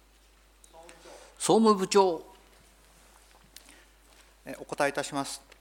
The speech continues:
Speaker 2: え、避難所に、え、どのような配慮が必要な方がいるのか、え、こちらの方しっかりと把握するとともに、え、体調不良者が出た場合に、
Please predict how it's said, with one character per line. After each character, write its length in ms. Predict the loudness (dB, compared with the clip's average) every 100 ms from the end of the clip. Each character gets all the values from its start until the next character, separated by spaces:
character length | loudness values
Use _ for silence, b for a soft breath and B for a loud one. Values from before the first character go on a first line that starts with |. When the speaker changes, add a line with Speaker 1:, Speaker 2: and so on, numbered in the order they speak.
| -20 -20 -20 _
Speaker 2:
え、 80 | -20 -20 -20 -6
避 80 | 2
難 200 | 4 6
所 120 | 4
に、 180 | 2 -4 -10
え、 220 | -12 -10
ど 120 | -2 4
の 160 | 4
よ 160 | 4 2
う 20 |
な 240 | -2 -4 -6
配 280 | 0 0
慮 100 | 0 -4
が 80 |
必 240 | -8 -8 -6
要 100 | -4
な 120 | -4
方 200 | -6 -4
が 100 | -6
い 60 | -6
る 100 | -10
の 80 |
か、 100 | -10 -14 _ -20 b b b b b -10
え、 220 | -10 -10 -18 _ -18
こ 80 |
ち 100 | -8
ら 60 | -6
の 80 | -4
方 120 | -4
し 140 | -6 2
っ 20 |
か 140 | 2
り 100 | 2
と 240 | 0 0 0
把 240 | -2 -2
握 60 | -2
す 120 | -10
る 120 | -10
と 80 | -8
と 60 |
も 120 | -6 -6
に、 80 | -6
え、 220 | -12 -14 -10
体 200 | -6 -4
調 200 | -2 -4
不 140 | -4
良 120 | -6
者 120 | -4 -4
が 80 |
出 100 | -4 -2
た 120 | 0
場 160 | 2
合 60 | 0
に、 240 | 0 -6